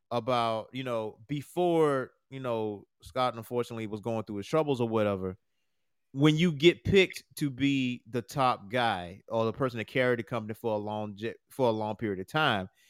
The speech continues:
there's something of, like, reliability that you're gonna be there, you're gonna have your matches, you're gonna take care of the person across the ring from you. There's a lot of things factored involved other than just having that shit around your waist. We look at it, sometimes we look at it like, "Oh,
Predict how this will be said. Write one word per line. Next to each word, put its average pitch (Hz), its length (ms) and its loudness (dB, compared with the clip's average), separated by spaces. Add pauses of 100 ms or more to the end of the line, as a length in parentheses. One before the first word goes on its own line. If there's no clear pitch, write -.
(300)
there's 151 340 8
something 151 520 2
of, 123 400 2
like, 120 240 0
reliability 120 840 0
that 113 260 0
you're 113 100 -6
gonna 92 180 -4
be 147 260 4
there, 165 500 8 (340)
you're 127 140 -2
gonna 123 200 0
have 110 220 -2
your 95 100 -10
matches, 151 760 0
you're 123 160 -10
gonna 113 180 -6
take 117 240 -6
care 120 100 -2
of 101 40 -6
the 101 60 -8
person 113 280 -6
across 104 240 -6
the 90 80 -18
ring 156 240 -2
from 156 200 -6
you. 143 320 2 (280)
There's 135 140 0
a 131 80 2
lot 147 300 4
of 190 100 -2
things 175 260 -2
factored 147 300 0
involved 131 520 4
other 147 200 4
than 143 120 -4
just 131 160 -6
having 120 220 0
that 113 160 0
shit 110 160 -2
around 98 240 0
your 92 100 -2
waist. 110 300 2 (640)
We 196 260 6
look 220 220 8
at 143 160 6
it, 127 160 -4
sometimes 180 560 0
we 147 100 -6
look 143 160 -2
at 135 60 -2
it 120 80 0
like, 113 120 0
"Oh, 160 200 4